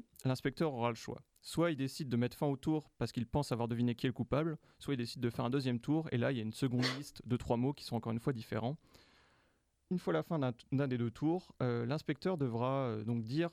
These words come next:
qu'il, il pense avoir découvert le coupable. Là,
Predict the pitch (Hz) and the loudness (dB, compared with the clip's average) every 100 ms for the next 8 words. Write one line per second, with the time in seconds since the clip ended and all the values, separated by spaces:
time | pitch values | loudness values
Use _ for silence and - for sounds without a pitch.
0 | - - - 127 123 127 - - - - | -6 -14 -6 -2 -2 -2 -8 -10 -10 -8
1 | 151 175 - 127 123 - - 135 - 147 | -8 -8 -4 -2 -2 -4 -4 -2 0 0
2 | 139 - - 110 - _ _ _ _ _ | 0 -4 -6 -4 -6 _ _ _ _ _
3 | _ _ _ _ _ _ - 131 147 180 | _ _ _ _ _ _ -6 -2 -2 -2